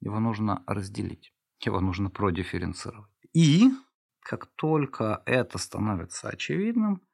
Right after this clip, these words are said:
появляется Платон, который совершает то, что сам же он называет отцеубийством. В буквальном смысле это его слово. Отцеубийством, то есть пытается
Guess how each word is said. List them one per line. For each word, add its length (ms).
появляется 1040
Платон, 480
который 480
совершает 720
то, 100
что 180
сам 300
же 140
он 180
называет 460
отцеубийством. 840
В 140
буквальном 500
смысле 460
это 200
его 360
слово. 420
Отцеубийством, 760
то 100
есть 140
пытается 800